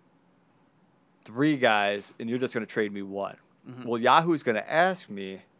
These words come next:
Speaker 1: or maybe I get two back. Yahoo's gonna ask me, "Okay, well, when this trade goes through, who do you wanna drop?"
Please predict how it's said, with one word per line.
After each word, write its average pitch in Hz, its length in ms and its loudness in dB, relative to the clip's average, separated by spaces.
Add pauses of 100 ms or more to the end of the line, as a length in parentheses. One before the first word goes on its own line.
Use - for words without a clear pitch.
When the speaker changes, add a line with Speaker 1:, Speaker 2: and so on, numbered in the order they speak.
(160)
Speaker 1:
or 113 320 2
maybe 127 220 2
I 113 40 4
get 110 140 -10
two 113 140 -6
back. 98 240 -4
Yahoo's 139 300 4
gonna 127 140 2
ask 120 140 2
me, 127 60 0
"Okay, 127 180 0
well, 110 140 -4
when 117 100 -6
this 120 100 -6
trade 160 260 2
goes 107 240 0
through, 101 180 -4
who 120 140 -2
do 113 60 -4
you 104 100 0
wanna 98 200 -4
drop?" 143 360 4